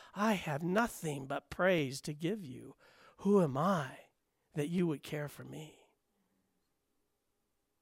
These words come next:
When you see the majesty of God's wisdom, grace, and mercy, you bow in utter awe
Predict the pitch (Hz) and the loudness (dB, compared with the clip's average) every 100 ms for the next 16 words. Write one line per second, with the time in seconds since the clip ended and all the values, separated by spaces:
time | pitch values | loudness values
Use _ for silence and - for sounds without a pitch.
0 | _ _ _ _ _ _ _ _ _ _ | _ _ _ _ _ _ _ _ _ _
1 | _ _ _ - - 151 160 160 202 190 | _ _ _ -16 -2 0 2 2 4 4
2 | 170 170 175 165 - 170 147 156 156 151 | 6 6 6 2 2 2 6 4 4 4
3 | 170 147 156 147 160 160 - 147 170 165 | 2 4 0 4 4 4 0 6 6 6
4 | - 139 147 151 160 160 143 139 160 165 | 2 -2 0 6 8 8 6 6 6 6
5 | 156 160 147 | 6 6 6